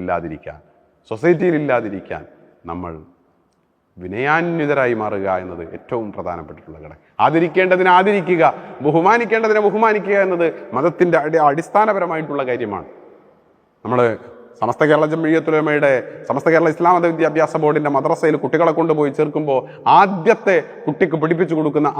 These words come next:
ആദ്യത്തെ പാഠം അദബുൻ എന്നുള്ളതാണ്. അദബുൻ എന്നുള്ളതാണ്. അദബ് പാലിക്കുക, അച്ചടക്കമുള്ളവരാവുക,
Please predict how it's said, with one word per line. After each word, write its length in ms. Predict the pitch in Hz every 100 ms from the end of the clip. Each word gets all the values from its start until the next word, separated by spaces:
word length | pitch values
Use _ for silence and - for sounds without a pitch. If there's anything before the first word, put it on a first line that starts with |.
| 170
ആദ്യത്തെ 340 | 160 151 151 127
പാഠം 300 | 131 127 120 107 - - 123
അദബുൻ 380 | 120 113 165 151 131
എന്നുള്ളതാണ്. 420 | 110 90 78 73 _ _ _ _ _ _ _ _ _ _ _ _ _ _ -
അദബുൻ 340 | 95 101 135 160 117
എന്നുള്ളതാണ്. 400 | 98 80 73 - - - _ _ _ _ _ _
അദബ് 380 | - 85 113 143 165
പാലിക്കുക, 400 | 87 82 - 82 80 _ _ _ _ -
അച്ചടക്കമുള്ളവരാവുക, 1300 | - _ - 220 285 - 139 101 87 80 80 80 78